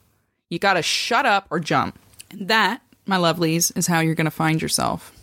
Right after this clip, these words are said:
You're gonna stand in your power. You're gonna dig deep. You're gonna be honest about what you want, why you want it,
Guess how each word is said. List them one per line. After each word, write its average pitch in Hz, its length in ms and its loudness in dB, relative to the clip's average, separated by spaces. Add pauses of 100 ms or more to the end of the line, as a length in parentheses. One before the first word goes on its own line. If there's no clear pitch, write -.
(760)
You're 175 120 0
gonna 147 100 0
stand 170 340 0
in 214 80 2
your 226 80 2
power. 147 480 0 (760)
You're 165 160 0
gonna 160 160 0
dig 180 320 2
deep. 165 380 2
You're 165 100 -2
gonna 160 140 2
be 151 120 -6
honest 170 420 0
about 151 240 0
what 151 220 0
you 175 140 0
want, 160 380 0
why 165 300 0
you 185 180 0
want 170 240 2
it, 254 180 -4